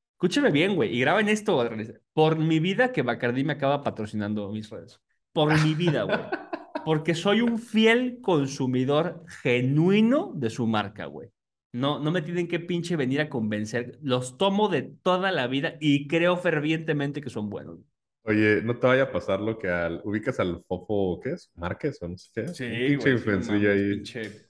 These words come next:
Speaker 1: mequetrefe, mentecato, cabrón.
Speaker 2: No te vaya a pasar lo que a él, güey, que <laughs> le manda una carta a Don Periñó, güey, para que por favor dejara de consumir sus productos,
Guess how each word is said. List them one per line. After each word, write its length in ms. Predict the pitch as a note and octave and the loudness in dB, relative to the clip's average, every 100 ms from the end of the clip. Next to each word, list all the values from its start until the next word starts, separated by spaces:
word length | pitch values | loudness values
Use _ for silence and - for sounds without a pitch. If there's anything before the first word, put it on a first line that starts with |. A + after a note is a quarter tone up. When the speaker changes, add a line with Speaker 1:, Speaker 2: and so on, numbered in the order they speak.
| - | -14
Speaker 1:
mequetrefe, 760 | A#2 G#2+ - A2 - A2+ A#2 | -10 -10 -8 -10 -6 -6 -6
mentecato, 1000 | A2 A2 A2+ A2+ A2 G#2+ - A#2 - G#2 | -10 -10 -8 -8 -8 -10 -6 -8 -8 -10
cabrón. 640 | - G#2 G2+ G2 G2 - _ _ - - | -8 -8 -8 -10 -14 -20 _ _ -16 -8
Speaker 2:
No 160 | C3+ | -4
te 80 | A#2 | 2
vaya 120 | B2+ | 2
a 80 | B2+ | 4
pasar 220 | A#2+ A2 A2+ | 2 2 2
lo 120 | A#2 | 2
que 100 | G2+ | 2
a 80 | G2+ | 2
él, 160 | G#2+ | 2
güey, 240 | A2+ B2+ B2+ | -2 -4 -4
que 400 | G2 F2+ E2 C2 _ _ _ - | -4 -4 -6 -8 _ _ _ -20
<laughs> 400 | - - - - | -20 -20 -20 -16
le 180 | B2+ B2 | -10 -4
manda 260 | B2 B2 | -4 0
una 200 | B2+ B2+ | 0 0
carta 280 | B2+ A#2 - | 0 -2 0
a 40 | A2 | 0
Don 200 | A2 A2 | -2 -2
Periñó, 400 | G2 F#2 F#2+ G2+ | -2 0 0 0
güey, 180 | A2+ - - _ _ - | -2 -4 -18 _ _ -6
para 200 | F#2 F2+ | -4 -4
que 80 | G2 | -6
por 180 | - F2+ | -6 -4
favor 260 | G2 G2+ G#2+ | 0 0 -2
dejara 320 | - G2+ G2+ | -2 -2 0
de 140 | F#2+ | -2
consumir 400 | F2+ E2 F2+ F2+ | -4 -6 -6 -4
sus 160 | F#2 F2+ | -6 -8
productos, 540 | E2+ E2+ F2 - E2 | -6 -4 -6 -8 -12